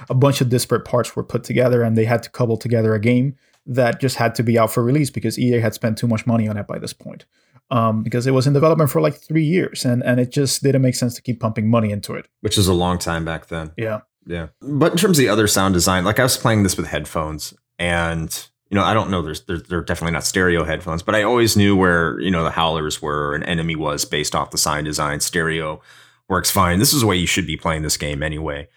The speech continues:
Speaker 2: just for the additional ambiance and just be a little bit more spooky. And, and that's the thing. When, when the sound design is on point, when the, the pacing is doing what it's supposed to do, it generally does have some spooky vibes to it. It does, it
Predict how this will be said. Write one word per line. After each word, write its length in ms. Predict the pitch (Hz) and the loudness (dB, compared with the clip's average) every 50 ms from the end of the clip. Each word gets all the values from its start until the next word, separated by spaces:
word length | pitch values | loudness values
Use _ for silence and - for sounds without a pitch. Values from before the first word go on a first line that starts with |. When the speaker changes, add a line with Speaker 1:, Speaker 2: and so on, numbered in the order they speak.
| _ _ _ _ - | _ _ _ _ -6
Speaker 2:
just 200 | - 101 92 - | -2 -2 -2 0
for 140 | - 98 92 | 0 0 0
the 360 | 82 85 82 78 73 71 67 - | 0 0 0 -2 -2 -4 -6 -6
additional 440 | - 87 87 82 87 82 - 87 80 | -4 -4 -2 -2 -2 -2 -2 -2 0
ambiance 460 | 71 80 85 82 85 82 78 76 - - | 0 0 -2 -2 -2 -2 -2 -4 -4 -4
and 100 | 85 80 | -4 -4
just 200 | - 85 - - | -4 -4 -2 0
be 60 | 113 98 | 0 2
a 40 | |
little 180 | 90 90 92 82 | 2 2 0 0
bit 140 | 76 78 - | -2 -4 -6
more 160 | 78 78 76 | -6 -4 -2
spooky. 760 | - - - - - _ - 87 85 82 - 76 71 73 - _ _ _ _ _ _ _ _ _ - | -2 -2 -2 -2 -6 _ -6 -6 -6 -6 -6 -10 -10 -10 -14 _ _ _ _ _ _ _ _ _ -2
And, 180 | 117 127 113 | -2 0 2
and 140 | 127 131 127 | 2 4 4
that's 180 | 127 135 139 - | 4 2 2 0
the 80 | 127 | 0
thing. 280 | 120 - 165 104 80 82 | 0 0 0 0 0 0
When, 260 | 92 95 92 90 87 | 2 2 2 2 2
when 160 | 71 104 104 | 2 2 2
the 80 | 98 95 | 2 2
sound 320 | 90 - 107 107 113 110 | 2 2 0 0 2 2
design 340 | 110 107 92 107 98 101 101 | 2 4 4 4 2 2 2
is 140 | 95 87 - - | 2 0 -2 -2
on 280 | 90 92 90 87 87 | -2 -2 -2 -2 -4
point, 420 | - - - 87 90 110 123 - 92 | -8 -6 -6 -4 -2 -2 -2 -4 -4
when 480 | 92 95 95 92 92 90 92 82 - - | -2 0 0 0 0 0 -2 -4 -6 -10
the, 300 | - 107 78 90 82 - _ | -10 -10 -8 -10 -12 -12 _
the 80 | - 82 | -14 -12
pacing 540 | - - 101 95 98 - - 98 98 95 | -6 -4 -2 -2 0 0 0 0 0 -2
is 260 | 90 87 82 - - 85 | -2 -2 -2 -4 -4 -2
doing 280 | 92 92 90 90 87 | -2 -2 -2 -2 -2
what 120 | 87 87 87 | -2 -2 -2
it's 120 | 82 - | -2 -4
supposed 520 | - 85 - - - 92 90 90 - - | -6 -6 -6 -4 -4 -2 -2 -2 -4 -2
to 60 | - 87 | -2 -2
do, 420 | 80 82 78 76 76 90 107 120 _ _ _ _ _ _ _ _ _ _ _ - | -2 -2 -4 -4 -6 -6 -8 -10 _ _ _ _ _ _ _ _ _ _ _ -6
it 260 | - 110 107 95 - | -6 -6 -6 -6 -6
generally 500 | - - 104 98 101 110 113 110 110 113 | -2 0 0 2 0 0 -2 -2 0 0
does 280 | 107 90 - 90 92 - | 0 0 0 0 -2 -2
have 200 | - 92 90 90 | -2 -2 -2 0
some 160 | - 101 98 | -2 -2 -2
spooky 440 | - - - - 95 87 - 98 98 | -2 -4 -2 -2 -4 -2 0 0 2
vibes 420 | 90 95 117 - - 170 - - - | 2 2 2 2 0 -2 -2 -4 -4
to 200 | - 80 69 67 | -6 -6 -6 -6
it. 80 | 67 | -8
It 120 | 76 76 - | -8 -8 -6
does, 220 | 87 85 87 90 | -6 -6 -6 -6
it 180 | - 101 85 | -8 -12 -16